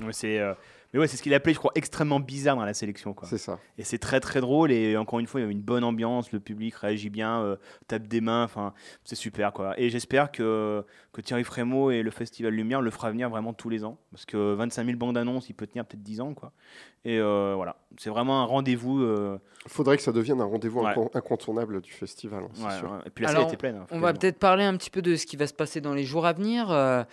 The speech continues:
Speaker 3: euh, qu'est-ce que vous avez, euh, marqué à l'encre de vos, vos stylos, messieurs, un petit peu là, dans, dans tout ce qui arrive jusqu'à dimanche ?
Speaker 1: Bah, Almodovar, là, je crois, là, les, les films d'Almodovar, enfin, moi, je vais m'en taper quelques-uns.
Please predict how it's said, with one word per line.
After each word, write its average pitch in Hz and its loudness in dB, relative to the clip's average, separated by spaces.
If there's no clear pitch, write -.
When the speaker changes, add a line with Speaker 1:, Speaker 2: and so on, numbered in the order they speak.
Speaker 3:
euh, 107 -2
qu'est-ce - -12
que - -6
vous 120 -4
avez, 113 2
euh, 101 2
marqué 113 -2
à 110 2
l'encre 113 -2
de 110 -4
vos, 104 -2
vos 104 -4
stylos, 120 0
messieurs, 117 -2
un 107 -2
petit - -12
peu 113 -4
là, 101 0
dans, 101 -4
dans 98 -8
tout - -18
ce - -18
qui - -6
arrive 107 -2
jusqu'à 104 -2
dimanche ? 110 0
Speaker 1:
Bah, 113 0
Almodovar, 135 6
là, 151 2
je - -12
crois, 131 4
là, 117 2
les, 107 0
les 107 -2
films 135 -6
d'Almodovar, 113 0
enfin, 143 -4
moi, 135 -4
je 101 -8
vais 107 -6
m'en 104 -8
taper 127 -8
quelques-uns. 120 -6